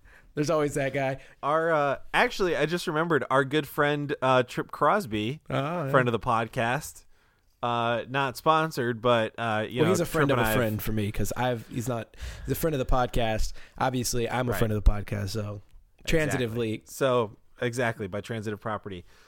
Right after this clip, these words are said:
Speaker 2: Uh, Trip Tyler of, Trip Tyler, no, that's not right. Trip Crosby of Trip and Tyler,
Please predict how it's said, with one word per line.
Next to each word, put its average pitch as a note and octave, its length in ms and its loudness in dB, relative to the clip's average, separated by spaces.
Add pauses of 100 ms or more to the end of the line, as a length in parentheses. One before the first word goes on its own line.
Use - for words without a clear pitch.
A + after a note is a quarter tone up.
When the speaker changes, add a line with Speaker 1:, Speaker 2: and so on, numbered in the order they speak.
(260)
Speaker 2:
Uh, B2+ 260 0
Trip A#2+ 260 -4
Tyler D3 560 4
of, B2 540 4 (300)
Trip - 180 -8
Tyler, F2 400 -4
no, G2+ 240 -6
that's F#2+ 240 -10
not E2+ 120 -6
right. C#2+ 220 -8
Trip C3 200 -2
Crosby B2+ 560 4
of A2+ 160 -2
Trip B2+ 260 0
and G#2+ 180 -4
Tyler, G2 520 -2